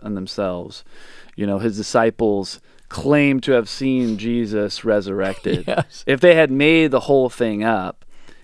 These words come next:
Speaker 1: if they actually didn't see him and just said it, uh, "Oh, yeah, yeah, we saw him," how long would they have been able to keep that lie going?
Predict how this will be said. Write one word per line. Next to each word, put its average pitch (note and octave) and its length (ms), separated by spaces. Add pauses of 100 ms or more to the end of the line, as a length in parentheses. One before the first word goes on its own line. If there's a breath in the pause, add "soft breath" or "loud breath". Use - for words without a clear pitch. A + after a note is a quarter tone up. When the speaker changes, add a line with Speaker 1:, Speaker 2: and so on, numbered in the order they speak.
(160 soft breath)
Speaker 1:
if A2 340
they C#3 380
actually G#2+ 580 (200)
didn't C#3 260
see G#2+ 260
him G2 320
and G2 100
just G2+ 220
said A2+ 180
it, G2 180 (600 soft breath)
uh, F2 180
"Oh, C#3 180
yeah, B2+ 240
yeah, A2 160
we G#2+ 140
saw G#2 320
him," G2+ 440 (120)
how D3 180
long B2 360
would G#2+ 180
they A2 100
have G2+ 140
been G2+ 140
able F#2+ 340
to F#2+ 420
keep - 220
that E2+ 200
lie F#2 200
going? F#2 440